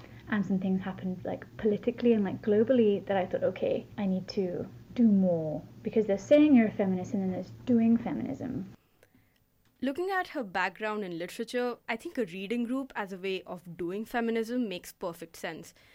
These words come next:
Speaker 2: And it's also a great way to create conversation and doing your feminist homework. Sophia started the group and was soon started by a few, and was soon joined by a few others who were also interested.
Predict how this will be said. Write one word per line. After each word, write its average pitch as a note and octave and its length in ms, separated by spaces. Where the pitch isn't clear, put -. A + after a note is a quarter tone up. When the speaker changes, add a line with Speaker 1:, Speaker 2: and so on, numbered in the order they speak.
Speaker 2:
And E4 120
it's F4 100
also E4+ 200
a E4+ 80
great A#3 340
way B3 140
to A#3+ 100
create G#3 300
conversation F3+ 920
and F3+ 200
doing F#3 340
your D#3+ 240
feminist G#3+ 520
homework. D#3 600
Sophia D#4 460
started D4 380
the A#3+ 80
group A3 320
and B3 120
was A3+ 120
soon A3 280
started G#3+ 480
by A3+ 120
a F3+ 100
few, F#3 500
and G#3+ 120
was G#3 100
soon A#3+ 220
joined G3 340
by A3+ 120
a F#3+ 80
few F#3+ 240
others F3+ 360
who - 140
were G3+ 120
also F3 240
interested. F#3+ 600